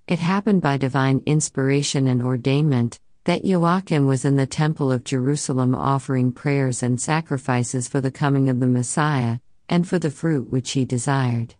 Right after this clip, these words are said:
Arriving with others of his town,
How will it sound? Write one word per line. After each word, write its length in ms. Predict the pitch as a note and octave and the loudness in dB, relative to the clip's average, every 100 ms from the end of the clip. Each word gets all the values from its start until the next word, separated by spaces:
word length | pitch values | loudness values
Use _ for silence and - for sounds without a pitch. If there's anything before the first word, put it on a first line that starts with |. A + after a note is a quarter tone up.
| _ _ _ _ _ F3+ | _ _ _ _ _ -2
Arriving 500 | E3+ E3 F3+ G3 E3 | 0 2 2 4 2
with 180 | C#3 | 2
others 380 | C3+ C3+ C#3+ C3 | 0 0 0 -2
of 80 | C3 | -2
his 220 | C3+ B2 | -2 -4
town, 520 | - C#3 C3 C3+ D3 | -4 0 2 0 -2